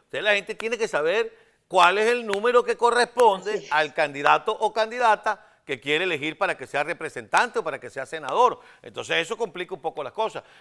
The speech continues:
Speaker 1: Y digo que lo complica un poco porque hay estrategias de campaña que trabajan de una forma o que se imitan los colores, de manera que la gente no tenga bien claro el número y se puede producir votos equivocados, pero a granel.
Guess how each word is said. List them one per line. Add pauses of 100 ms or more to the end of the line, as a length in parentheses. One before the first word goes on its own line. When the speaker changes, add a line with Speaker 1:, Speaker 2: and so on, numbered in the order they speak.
(100)
Speaker 1:
Y
digo
que
lo
complica
un
poco
porque (340)
hay (680)
estrategias
de
campaña (340)
que (540)
trabajan
de
una
forma (200)
o
que
se
imitan
los
colores, (180)
de
manera
que
la
gente
no
tenga
bien
claro
el
número
y
se
puede
producir
votos
equivocados,
pero
a
granel.